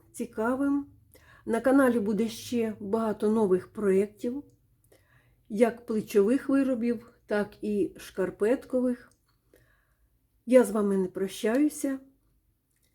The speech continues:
Бажаю вам всім мирного неба, легких петельок, нових творчих ідей і до скорих зустрічей на моїх нових майстер-класах.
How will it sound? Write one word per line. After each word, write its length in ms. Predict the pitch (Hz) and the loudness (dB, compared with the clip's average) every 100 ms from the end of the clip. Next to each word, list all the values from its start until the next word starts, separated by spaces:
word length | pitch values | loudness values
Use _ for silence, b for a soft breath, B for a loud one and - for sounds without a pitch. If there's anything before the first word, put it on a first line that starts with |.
| _ _ _ _ _ _ _ - | _ _ _ _ _ _ _ -2
Бажаю 500 | 220 233 247 226 196 | 0 2 2 2 2
вам 300 | 208 190 190 _ | 0 -2 -10 _
всім 260 | - 240 208 | -6 0 2
мирного 540 | 214 214 180 185 190 | 4 4 2 0 2
неба, 460 | 196 277 254 254 254 - _ _ - | 4 4 4 0 -6 -16 _ _ -2
легких 460 | 202 208 330 330 | 0 0 -2 -2
петельок, 680 | - 190 208 285 254 240 - | -4 -2 2 2 0 -6 -6
нових 380 | 233 262 240 - | 0 2 0 -4
творчих 540 | - 202 190 - - | -4 -2 -2 -4 -6
ідей 420 | 190 190 302 339 - _ _ _ _ _ _ | -6 0 2 2 -4 _ _ _ _ _ _
і 80 | 226 | -6
до 140 | 202 247 | -2 -2
скорих 400 | - 240 240 202 | 0 0 0 0
зустрічей 760 | 220 254 - - 311 311 311 - | -2 -2 -8 2 4 4 0 -4
на 160 | 208 | -2
моїх 400 | 208 208 196 - | 2 2 0 -2
нових 480 | 185 196 214 240 - | 0 0 0 -6 -10
майстер-класах. 1000 | 185 185 240 247 170 - 160 175 - - | -10 -6 -6 -10 -14 -12 -14 -14 -16 -20